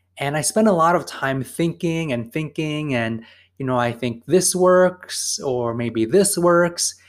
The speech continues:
and I could never make a decision <laughs> on what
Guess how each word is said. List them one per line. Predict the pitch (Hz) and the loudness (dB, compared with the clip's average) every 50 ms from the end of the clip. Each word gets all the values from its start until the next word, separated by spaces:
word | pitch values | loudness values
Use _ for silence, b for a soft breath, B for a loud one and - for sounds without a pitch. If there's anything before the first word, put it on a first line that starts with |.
| b b b | b b b
and | - 165 | -4 -2
I | 175 196 | 0 0
could | 196 226 175 | 0 0 2
never | 156 147 147 151 147 | 2 2 2 2 0
make | 147 143 143 143 | 0 0 0 0
a | 139 135 | -2 -2
decision | 123 120 - - - 131 127 127 113 95 - 180 180 175 175 | -2 -4 -4 0 0 0 0 0 0 0 0 0 2 2 0
<laughs> | |
on | 165 143 131 127 123 | 0 0 0 -2 -2
what | 123 123 127 131 131 - | -2 0 0 0 0 -2